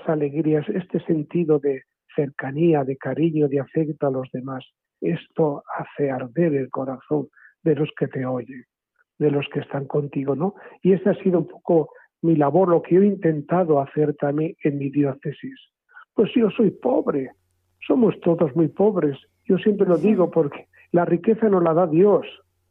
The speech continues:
Speaker 1: pero
Speaker 2: Sí.
Speaker 1: si damos de nuestra pobreza, la riqueza va a ser enorme, porque no somos nosotros, es Dios el que va a sembrar y va a hacer crecer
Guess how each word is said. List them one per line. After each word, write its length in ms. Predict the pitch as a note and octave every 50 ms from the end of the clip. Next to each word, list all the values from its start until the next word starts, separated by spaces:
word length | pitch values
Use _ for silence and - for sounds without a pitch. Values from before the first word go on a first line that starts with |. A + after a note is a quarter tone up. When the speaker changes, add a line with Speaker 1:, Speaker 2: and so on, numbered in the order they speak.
| _ _ _ _ _ _ -
Speaker 1:
pero 260 | - F3+ F3 F3 F#3+ F3+
Speaker 2:
Sí. 60 | - -
Speaker 1:
si 80 | F#3+ E3
damos 360 | D#3 G#3+ A#3 A#3 A3+ F#3+ D#3+
de 100 | F#3+ F3+
nuestra 360 | E3 F3 E3+ D#3 - - E3
pobreza, 680 | D3+ - D#3+ D3+ D3 F3 F#3+ G#3 F3+ - - F3+ E3 - - - - - - -
la 140 | D#3 D#3 D3+
riqueza 420 | C#3+ D3+ C#3+ - F3 D#3+ - F3
va 120 | D3+ D3 D3
a 40 |
ser 320 | C#3+ - - D3+ C#3+ C3+ -
enorme, 520 | - C#3 C3+ C#3+ D#3 D3 B2+ B2+ B2+ B2 - _ _ _ _ _
porque 300 | - A#3 A3 A3+ - G#3
no 120 | G3 G3+ F#3+ -
somos 260 | B3 B3+ A3 G#3 G3+
nosotros, 480 | G3+ F#3+ F3 - - C3+ C3+ - D3+ - -
es 160 | F3 D3 C3+
Dios 300 | C3+ G3 G#3+ G#3 E3+ C3+ - - - _ _ _ _ _ -
el 140 | E3+ D3 C#3+
que 160 | - D#3+ D3
va 400 | D3 E3 E3 D#3 D#3+ D#3+ D#3 D#3
a 120 | D3+ - -
sembrar 440 | - D#3+ D3 C#3+ C#3+ D#3 D#3+ E3+
y 100 | E3+ D#3
va 120 | D3 D3+ D3+
a 100 | D3 D3
hacer 260 | C#3+ - - D3+ C3+ -
crecer 460 | - D3 C#3 C#3+ - - D#3 D#3 D3